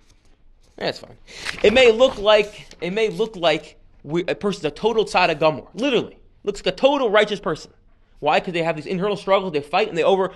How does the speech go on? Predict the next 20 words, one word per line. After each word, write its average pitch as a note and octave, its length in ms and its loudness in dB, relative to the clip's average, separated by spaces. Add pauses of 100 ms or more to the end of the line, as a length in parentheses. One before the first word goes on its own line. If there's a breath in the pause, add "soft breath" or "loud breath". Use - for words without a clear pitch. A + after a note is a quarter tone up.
they're - 100 -12
constantly F#3 380 -2
winning. E3 200 -4 (1000)
But E3 80 -4
that G#3 120 4
person's G#3 220 -4
still F#3+ 160 -2
a D3+ 60 -6
Beinoni F#3 320 -2
because - 160 -12
the C#3+ 80 -6
point - 360 -4
is, G#3+ 300 0
and F#3 80 -6
this D#3+ 60 -12
is D#3+ 100 -12
very G#3 180 -2
important F#3+ 380 -8
for C#3+ 80 -16
him, C3+ 240 -10